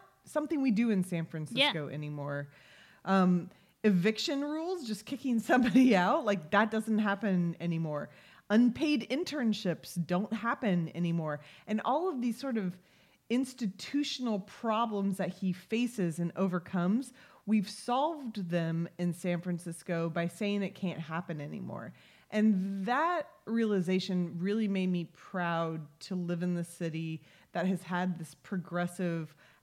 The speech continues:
Speaker 1: outlook on the things that are very difficult for people of color in particular, but people in poverty in general to overcome.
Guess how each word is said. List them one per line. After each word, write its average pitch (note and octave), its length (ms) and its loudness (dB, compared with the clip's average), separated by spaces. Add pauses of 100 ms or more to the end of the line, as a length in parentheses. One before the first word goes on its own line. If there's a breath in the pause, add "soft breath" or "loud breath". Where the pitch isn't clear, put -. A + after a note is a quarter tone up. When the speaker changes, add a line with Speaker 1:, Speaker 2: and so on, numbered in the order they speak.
(100)
Speaker 1:
outlook F#3 480 0
on E3 440 0
the E3 60 -8
things F#3+ 380 2
that E3+ 120 -2
are E3+ 80 0
very E3 280 -2
difficult E3 680 -6
for E3 100 -10
people E3+ 380 -4
of D3+ 140 -6
color F#3+ 300 0
in E3+ 100 0
particular, E3 560 -6
but E3 260 -8 (800)
people G#3+ 280 0
in E3+ 100 0
poverty F3+ 640 0
in D#3 180 -4
general D#3 640 -2 (440 soft breath)
to - 180 -2
overcome. E3+ 800 0